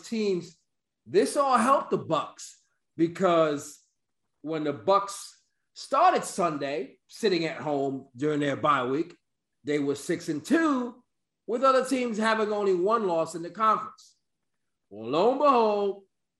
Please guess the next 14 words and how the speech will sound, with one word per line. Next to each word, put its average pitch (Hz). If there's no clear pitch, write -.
no 143
one 262
told 247
the 233
Denver 226
Broncos 214
this 175
'cause 151
they 214
went 247
into 190
Dallas 190
on 147
Sunday 127